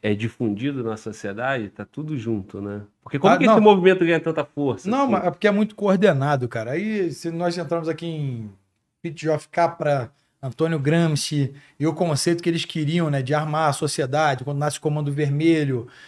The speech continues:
Speaker 2: né, presos políticos com presos comuns, né, manobras orçamentárias, né, tática de guerrilha urbana.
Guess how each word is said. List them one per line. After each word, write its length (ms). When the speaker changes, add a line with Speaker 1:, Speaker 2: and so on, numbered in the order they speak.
Speaker 2:
né, 300
presos 340
políticos 640
com 160
presos 420
comuns, 680
né, 120
manobras 440
orçamentárias, 920
né, 80
tática 320
de 100
guerrilha 360
urbana. 580